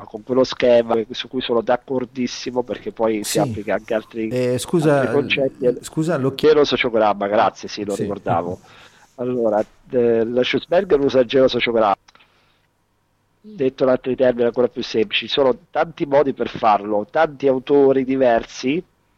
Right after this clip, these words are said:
Speaker 1: eh, sia che non si conoscono tra loro, hanno in qualche modo proposto dei metodi. Allora,
Speaker 2: Mhm.
Speaker 1: Weiss usa, usa l'ipnosi regressiva, Brian Weiss,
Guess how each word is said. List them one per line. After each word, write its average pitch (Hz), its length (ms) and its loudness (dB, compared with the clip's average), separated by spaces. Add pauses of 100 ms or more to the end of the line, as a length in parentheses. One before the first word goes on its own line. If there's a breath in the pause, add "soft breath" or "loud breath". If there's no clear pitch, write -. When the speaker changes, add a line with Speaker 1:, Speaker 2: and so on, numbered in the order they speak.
Speaker 1:
eh, 101 420 -10 (200)
sia 127 180 -2
che 120 100 -2
non 127 180 0
si - 140 -14
conoscono 123 340 -2
tra 131 140 0
loro, 131 480 4 (480 loud breath)
hanno 123 280 -2
in 117 40 -2
qualche 131 320 -2
modo 123 600 2
proposto 120 560 -2
dei 110 160 0
metodi. 101 600 -4 (100)
Allora, 110 280 -4
Speaker 2:
Mhm. 104 60 -2
Speaker 1:
Weiss 143 300 0
usa, 135 340 2
usa 131 240 0
l'ipnosi 127 340 -4
regressiva, 123 600 -4
Brian 101 280 -2
Weiss, 110 540 -2